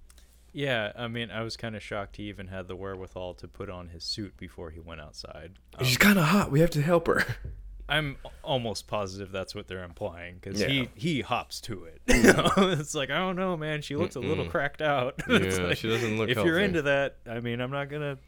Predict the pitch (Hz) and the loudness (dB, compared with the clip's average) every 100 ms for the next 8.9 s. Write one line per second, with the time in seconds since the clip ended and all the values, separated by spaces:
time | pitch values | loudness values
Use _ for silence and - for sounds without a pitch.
0 | - 135 123 131 143 143 147 143 143 151 | -14 -12 -8 -6 -4 -4 -6 -6 -6 -2
1 | 147 - 117 117 110 107 104 - 117 113 | -2 -2 -6 -6 -6 -6 -8 -8 -10 -10
2 | 123 127 131 127 131 131 139 131 127 123 | -8 -6 -4 -6 -4 -6 -6 -8 -10 -8
3 | 120 117 98 - 107 92 90 - 90 - | -6 -8 -8 -8 -6 -6 -8 -6 -2 -2
4 | 98 - 139 127 107 104 101 92 - 110 | -2 0 4 4 4 2 0 -2 0 0
5 | 92 82 78 - - 78 57 58 - - | 2 -2 -4 -6 -6 -4 -4 -6 -10 -14
6 | - 92 - - - - 254 285 302 - | -14 -14 -16 -20 -20 -2 -2 -2 -4 -2
7 | 330 247 403 381 - 117 320 403 285 - | 0 2 6 6 4 0 4 8 8 8
8 | 214 - 175 - - 226 - 254 | 6 6 4 2 4 4 4 0